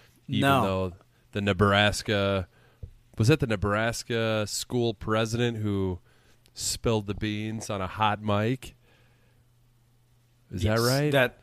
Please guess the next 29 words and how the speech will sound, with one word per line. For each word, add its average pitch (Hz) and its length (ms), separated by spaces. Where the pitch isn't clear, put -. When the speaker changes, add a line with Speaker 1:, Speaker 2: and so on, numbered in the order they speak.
Speaker 2:
yes, 139 400
that 127 220
is 135 200
who 131 400
spilled 139 480
some 135 200
beans 131 480
that 117 180
suggested 117 600
that 113 240
the 110 100
Big 113 240
Ten 113 320
will 127 200
be 127 140
back 120 420
very 120 580
soon 131 480
in, 107 260
in, 104 320
uh, 101 260
excuse - 340
me, 123 220
mid-October, 151 960
but 127 480
that 127 200
has 117 120
not 120 280
been, 120 220